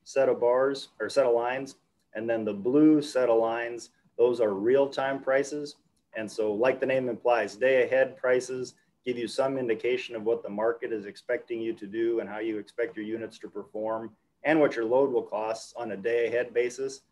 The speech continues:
But then the real-time prices take into account deviations that occur, uh, in the real time.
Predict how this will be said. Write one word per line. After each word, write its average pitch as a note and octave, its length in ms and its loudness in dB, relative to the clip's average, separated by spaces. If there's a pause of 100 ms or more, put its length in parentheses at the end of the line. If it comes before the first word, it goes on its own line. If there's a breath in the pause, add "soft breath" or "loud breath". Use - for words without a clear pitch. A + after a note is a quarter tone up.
(280)
But G#2 100 -10
then A#2+ 140 -2
the A2 80 -2
real-time C#3+ 500 4
prices A#2+ 420 -2
take A#2+ 280 -4
into A#2 260 0
account A2+ 440 -8 (420)
deviations B2 720 0
that A2+ 160 0
occur, A#2+ 560 -2 (420)
uh, G2+ 380 -4
in C3+ 140 -2
the B2 80 2
real A#2+ 280 4
time. F#2 320 -10